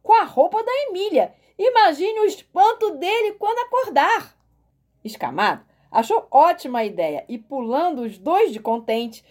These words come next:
puseram-se a despir o sapo muito devagarinho. Depois, amarraram-lhe à cintura o saiote de pintas vermelhas da Emília.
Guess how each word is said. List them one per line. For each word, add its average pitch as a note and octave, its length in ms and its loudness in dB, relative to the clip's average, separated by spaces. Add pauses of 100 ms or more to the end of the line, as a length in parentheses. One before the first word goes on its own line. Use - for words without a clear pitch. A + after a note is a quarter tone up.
(200)
puseram-se E4+ 520 2
a D4+ 60 2
despir E4+ 640 -2
o A#4 100 0
sapo D4 680 -2
muito A#3 320 -4
devagarinho. F4+ 840 0 (280)
Depois, F#3 540 2 (160)
amarraram-lhe B3+ 840 2
à B3 100 4
cintura A#3 680 0
o D4 100 -4
saiote F#4+ 680 2
de F#4 100 -4
pintas A4+ 500 -6
vermelhas D#4+ 540 -4
da D#4 160 4
Emília. C#4+ 600 -2